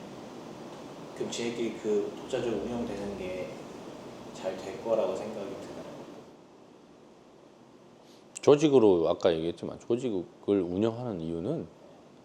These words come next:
Speaker 2: 효율성 때문에 하는 거예요. 자, 과연 저 사람들이 나와서 그러한 조직을 구축하는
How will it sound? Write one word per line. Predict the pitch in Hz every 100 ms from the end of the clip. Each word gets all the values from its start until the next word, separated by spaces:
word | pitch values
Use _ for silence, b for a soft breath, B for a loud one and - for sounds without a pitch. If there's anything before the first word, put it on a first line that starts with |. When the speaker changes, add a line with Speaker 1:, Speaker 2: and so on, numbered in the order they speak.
| - - - - - - -
Speaker 2:
효율성 | 123 147 160 170
때문에 | 127 82 76
하는 | 78 104
거예요. | - - - - - - - - - - - - b b b -
자, | -
과연 | - 117 135 113
저 | 107
사람들이 | 104 127 117 101
나와서 | 78 80 95 104
그러한 | - 98 98 90
조직을 | - 107 104 90
구축하는 | - 101 - - 98 87 78